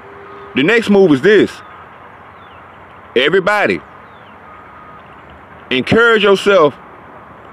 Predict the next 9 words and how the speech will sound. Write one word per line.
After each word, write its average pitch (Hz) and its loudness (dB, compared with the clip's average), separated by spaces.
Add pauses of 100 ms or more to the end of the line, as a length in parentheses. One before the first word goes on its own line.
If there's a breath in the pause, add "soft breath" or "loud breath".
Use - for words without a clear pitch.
(140)
to 165 -2
go 185 0
to 170 -2
any 214 0
plant 214 -4
shop. 131 -4 (1900)
Get 220 -2
a 202 2
seed. 208 -2